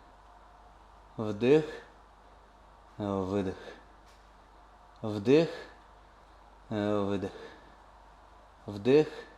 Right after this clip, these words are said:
Видих. Вдих. Видих. І вдих.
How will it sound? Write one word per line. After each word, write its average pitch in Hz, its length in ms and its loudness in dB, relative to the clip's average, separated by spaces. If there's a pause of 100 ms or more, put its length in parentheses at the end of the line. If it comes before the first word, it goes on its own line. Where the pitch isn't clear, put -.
(960)
Видих. 101 540 -4 (1300)
Вдих. 113 420 2 (1200)
Видих. 107 800 0 (1080)
І 113 320 2
вдих. 98 380 0